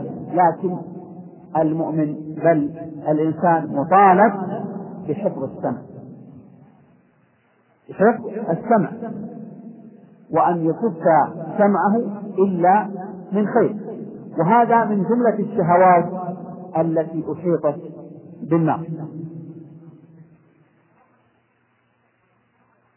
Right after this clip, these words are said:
والشهوات التي غرسها أو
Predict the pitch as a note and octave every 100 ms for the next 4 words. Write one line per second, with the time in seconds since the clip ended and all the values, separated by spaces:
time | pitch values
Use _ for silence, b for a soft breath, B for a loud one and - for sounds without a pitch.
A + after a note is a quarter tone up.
0 | _ _ G3 G3+ A3+ G3 B3 A3+ G3+ A#3
1 | A3+ - - - - - - - - -
2 | - - - F3+ G3 F#3+ F3+ D#3 - D#3
3 | G#3 G3+ D#3+ D3 C3 G2+ - - D3 C3+